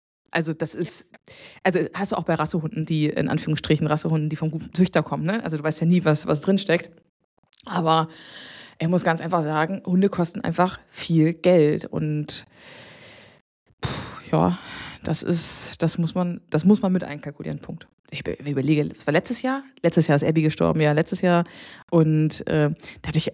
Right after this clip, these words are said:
Speaker 1: in einem Monat oder anderthalb Monaten zehntausend Euro Tierarztkosten, ne?
Speaker 2: Schön.
Speaker 1: Alter Falter, ey.
Speaker 2: Schön.
Speaker 1: Ich hab Gott sei Dank, ich hab Gott sei Dank eine Versicherung für Harper,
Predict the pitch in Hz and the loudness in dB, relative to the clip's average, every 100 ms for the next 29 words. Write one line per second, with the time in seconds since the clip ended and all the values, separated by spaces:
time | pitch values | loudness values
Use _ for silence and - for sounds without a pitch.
0 | - - 151 143 - - 147 175 170 190 | -4 0 2 0 -6 -4 0 2 4 2
1 | 160 - 139 170 165 175 175 147 - 185 | 0 0 -2 0 0 2 0 0 0 4
2 | 170 160 151 151 180 139 - 165 - 165 | 4 4 2 2 2 0 -4 -8 -2 -2
3 | 185 - _ _ _ - - - - - | -2 -6 _ _ _ -18 -14 -6 -6 -6
4 | - - - 156 - - - - 180 - | -8 -10 -10 -12 -14 -10 -4 -4 -4 -6
5 | - - - - - - - 151 151 - | -8 -8 -12 -16 -18 -12 -6 -4 -2 2
6 | 160 165 160 160 170 175 170 156 156 220 | 2 2 0 -2 0 2 2 2 4 4
7 | 180 170 - 170 165 175 185 175 | 4 0 0 0 2 2 2 2